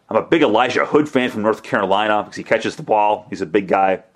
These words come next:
Uh, Jamal Williams from B Y U could fit that bill too. So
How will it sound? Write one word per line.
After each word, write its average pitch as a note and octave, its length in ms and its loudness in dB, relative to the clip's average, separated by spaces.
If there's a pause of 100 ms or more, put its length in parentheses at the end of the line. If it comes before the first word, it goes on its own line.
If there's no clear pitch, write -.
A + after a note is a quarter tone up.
(1080)
Uh, D#2 300 -10
Jamal A2 400 0
Williams A2+ 340 4
from F#2 140 -8
B A2+ 180 0
Y G#2 160 4
U G#2 580 2
could - 160 -14
fit - 140 -2
that G2 240 0
bill F#2+ 160 4
too. F#2+ 300 0
So F2 360 -2